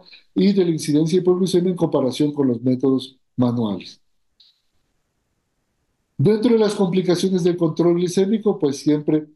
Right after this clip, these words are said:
a la cabeza la hipoglicemia, sobre todo la, eh, la moderada o la,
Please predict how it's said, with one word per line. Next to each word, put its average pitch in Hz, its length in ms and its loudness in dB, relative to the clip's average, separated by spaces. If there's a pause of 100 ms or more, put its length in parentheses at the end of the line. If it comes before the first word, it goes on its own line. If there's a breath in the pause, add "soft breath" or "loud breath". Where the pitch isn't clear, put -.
(280 soft breath)
a 131 120 -2
la 135 140 0
cabeza 147 440 0
la 135 140 2
hipoglicemia, 147 720 -2
sobre 117 300 -2
todo 127 320 0
la, 120 160 0 (400 soft breath)
eh, 120 600 0 (180)
la 127 120 0
moderada 127 380 0
o 139 160 2
la, 113 280 -4